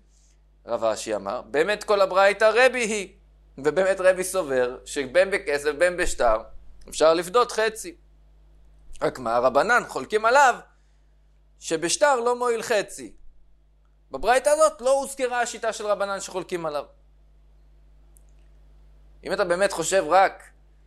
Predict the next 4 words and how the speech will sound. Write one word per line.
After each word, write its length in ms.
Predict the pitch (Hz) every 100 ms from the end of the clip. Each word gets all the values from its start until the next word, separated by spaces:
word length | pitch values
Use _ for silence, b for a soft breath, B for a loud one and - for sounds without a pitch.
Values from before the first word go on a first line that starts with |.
| _ _ _
לפי 340 | 110 123 202 190
דעת 640 | 156 190 185 139 - - - _ _ _ _ _ _ _ _ _ _ _ _ _ _ _ b _ -
רבא, 460 | 135 147 117 131 131 _ _ _ _ _ _ _ _ _ _ _ _ _ _ _ - _ _ _ 113 185 208 185 160 143 120 - - 143 - - _ _ _ _ 123 -
ובשיטת 460 | 131 147 151 190 185